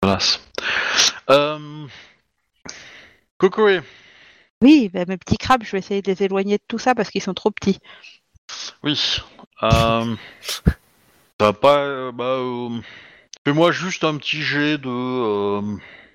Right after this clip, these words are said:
Speaker 1: alors, euh, comment on pourrait faire ça ?
Speaker 2: Courtisans pour les cajoler ?
Speaker 1: Non, c'est pas eux, c'est pas eux, c'est pas eux qui vont te poser problème, parce que si tu leur dis
Speaker 2: C'est
Speaker 1: que
Speaker 2: quoi ?
Speaker 1: tu, tu peux les faire sortir, euh...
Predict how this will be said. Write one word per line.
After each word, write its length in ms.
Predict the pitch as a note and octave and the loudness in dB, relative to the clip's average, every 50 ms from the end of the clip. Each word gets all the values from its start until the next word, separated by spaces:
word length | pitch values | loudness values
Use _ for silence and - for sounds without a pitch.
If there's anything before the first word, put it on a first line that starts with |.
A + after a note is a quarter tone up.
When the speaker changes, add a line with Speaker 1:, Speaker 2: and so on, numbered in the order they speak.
| _ _ _ - | _ _ _ -2
Speaker 1:
alors, 440 | G#2+ G#2+ G#2+ A2 G#2+ G#2+ G#2 G#2+ G#2 | 0 2 4 4 4 4 2 2 2
euh, 260 | G#2 G#2 G#2 G#2 G#2 | 2 0 0 -2 -4
comment 220 | G2 - A2+ A2+ A2+ | -6 -4 -4 -2 -2
on 60 | A2+ | -2
pourrait 220 | G#2+ A2 G#2+ G#2 | 0 2 0 2
faire 220 | F#2+ A2+ G#2+ G2 - | 2 0 -2 -2 0
ça ? 220 | - A2 G#2 G2 F#2 - - - - - - _ _ - | 0 0 0 0 -2 -8 -20 -20 -20 -20 -20 _ _ 0
Speaker 2:
Courtisans 480 | G#3 - - - G#3+ G3+ G#3 A3+ C4 | 0 0 0 2 2 4 4 4 4
pour 120 | C#4 - A3 | 2 -2 -4
les 80 | G3 | -2
cajoler ? 440 | - - G3 F#3 G3+ G3 F#3+ G#3+ C#4+ - - - - - - - - - - _ _ _ _ _ _ _ _ _ - - _ - - - - - _ _ - | 0 0 0 0 0 0 0 -2 -2 -2 -2 0 2 2 0 0 -4 -12 -20 _ _ _ _ _ _ _ _ _ -20 -14 _ -4 -4 -4 -6 -10 _ _ 2
Speaker 1:
Non, 280 | D3+ E3+ F#3 G3+ A3 G#3+ | 6 6 8 8 6 4
c'est 140 | G#3+ - G3 | 2 -6 -14
pas 180 | - G#3 A3 F3+ | -14 -14 -14 -14
eux, 200 | G3 G#3+ A3 A3 F#3 | -20 -20 -20 -20 -20
c'est 100 | - F3+ | -20 -20
pas 120 | - F3 E3+ | -16 -16 -16
eux, 180 | F3 F3+ F#3 E3+ | -14 -14 -16 -18
c'est 100 | - _ | -20 _
pas 80 | - D3 | -18 -16
eux 120 | D#3+ E3+ | -16 -16
qui 80 | D#3+ - | -18 -18
vont 100 | C#3+ C#3 | -20 -20
te 60 | C3 | -16
poser 160 | C3+ C#3 C3+ | -14 -14 -14
problème, 380 | C3 - - D3 D3+ E3 E3 D3+ | -14 -10 -8 -4 -2 -2 -4 -4
parce 120 | C#3+ - | -8 -10
que 60 | - C#3 | -12 -12
si 120 | B2 - | -12 -10
tu 80 | - - | -4 -2
leur 120 | C3 B2 | -2 -2
dis 80 | B2+ - | -2 -2
Speaker 2:
C'est 60 | G3+ | 0
Speaker 1:
que 60 | G3 | 4
Speaker 2:
quoi ? 180 | - G3 F#3+ G#3+ - | 6 6 6 6 2
Speaker 1:
tu, 40 | - | -6
tu 60 | B2 | -18
peux 140 | A#2 - A#2+ | -14 -10 -6
les 100 | B2 A#2 | -6 -4
faire 180 | A2+ B2+ A2 - | -2 -4 -4 -2
sortir, 460 | - A#2+ - - - - C#3+ C#3 B2+ A#2+ | -4 -6 -6 -6 -8 -2 -2 0 0 0
euh... 120 | A2+ A2+ | 0 -2